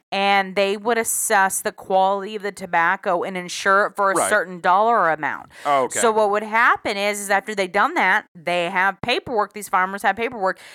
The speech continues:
Speaker 1: They, uh, Gaskins and another guy were in charge of clearing all this tobacco out, then leaving, you know, some of the shake and bullshit stuff,
Speaker 2: Yeah.
Speaker 1: lighting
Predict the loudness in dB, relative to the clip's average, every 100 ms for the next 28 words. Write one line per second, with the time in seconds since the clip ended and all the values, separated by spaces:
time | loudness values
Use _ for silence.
0 | -16 -4 -2 -2 -6 -10 -6 -4 -2 0
1 | 2 2 0 -8 -8 -8 -8 -6 -4 -2
2 | 0 2 2 0 -2 -2 -4 -2 0 0
3 | -2 -2 -2 -2 -8 -8 -6 -6 -2 0
4 | 2 0 -6 -10 -2 0 0 0 -2 0
5 | 2 0 -2 _ _ _ 0 0 -2 -6
6 | -6 -6 -6 -4 -2 -2 -2 -4 -4 -4
7 | -2 -2 -2 -6 -2 0 -2 -2 -4 -4
8 | -2 0 0 -2 -4 -4 2 2 2 -2
9 | -10